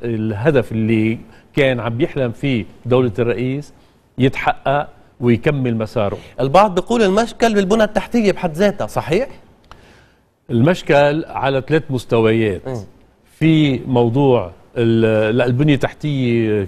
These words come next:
Speaker 1: كتير، كتير كويسة، وهيدي انعملت على أيام الرئيس الشهيد رفيق
Speaker 2: مم.
Speaker 1: الحريري وب-، يعني ب-،
Speaker 2: المواصفات؟
Speaker 1: بمراقبته المباشرة هو.
Speaker 2: نعم.
Speaker 1: فهيدي، آه، ما في إشكال فيها. هلأ بدك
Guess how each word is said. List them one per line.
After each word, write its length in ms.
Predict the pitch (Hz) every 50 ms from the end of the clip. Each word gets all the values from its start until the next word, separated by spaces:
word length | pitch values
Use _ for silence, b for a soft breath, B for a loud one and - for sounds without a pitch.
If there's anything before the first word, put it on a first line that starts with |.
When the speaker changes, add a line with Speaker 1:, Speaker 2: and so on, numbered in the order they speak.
| - -
Speaker 1:
كتير، 420 | - 170 175 165 131 127 127 120 113
كتير 300 | 107 - - 139 135 123
كويسة، 360 | - 139 135 139 135 - 113
وهيدي 200 | 117 120 113 117
انعملت 440 | 113 110 123 143 135 139 135 107 -
على 180 | 98 110 117
أيام 220 | 113 123 131 120 110
الرئيس 240 | 101 98 107 120 -
الشهيد 300 | - - 104 120 110 107
رفيق 240 | 104 - - 104 92
Speaker 2:
مم. 60 | 131
Speaker 1:
الحريري 340 | 123 107 135 139 139 143 139
وب-، 200 | 131 127 117 107 B B B B B B - 117 104 117 117 117 120 113 - -
يعني 360 | 117 127 120 113 110 110 107
ب-، 40 | 107
Speaker 2:
المواصفات؟ 600 | 107 - 156 170 165 - 175 160 156 - - 151
Speaker 1:
بمراقبته 600 | 151 156 160 160 156 165 175 196 185 - 185 156
المباشرة 540 | 156 151 143 143 143 170 180 - - 151 131
هو. 240 | 131 156 165 135 120
Speaker 2:
نعم. 260 | 117 127 143 135 110 90 B B B B B _ _ _
Speaker 1:
فهيدي، 1040 | 127 123 120 120 117 117 113 107 98 - 107 110 143 160 151 135 139 135 135 143 131 -
آه، 420 | 127 123 120 117 117 117 113 113
ما 160 | 113 123 139
في 240 | 135 - 143 139 131
إشكال 340 | 117 - - - 139 123 113
فيها. 480 | - - 127 120 110 110 107 110 113 117
هلأ 200 | 123 117 113 117
بدك 360 | 113 127 131 123 127 123